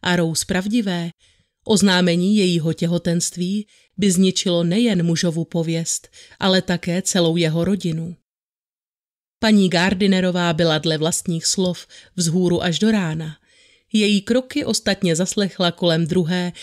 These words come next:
také sousedka paní Peprová. Měla tedy perfektní příležitost vykrást se potají z domu,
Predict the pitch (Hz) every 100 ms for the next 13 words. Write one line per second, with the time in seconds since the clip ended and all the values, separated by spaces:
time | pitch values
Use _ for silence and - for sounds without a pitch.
0 | - - 180 180 165 175 170 - 160 -
1 | 175 - 170 170 175 214 220 175 156 156
2 | 185 _ _ _ _ _ - _ _ _
3 | _ - 220 214 202 202 202 202 220 240
4 | 262 254 - 165 156 180 165 165 175 -
5 | 175 - - _ _ - 185 - 165 170
6 | - - - 214 190 175 160 151 147 175
7 | 185 220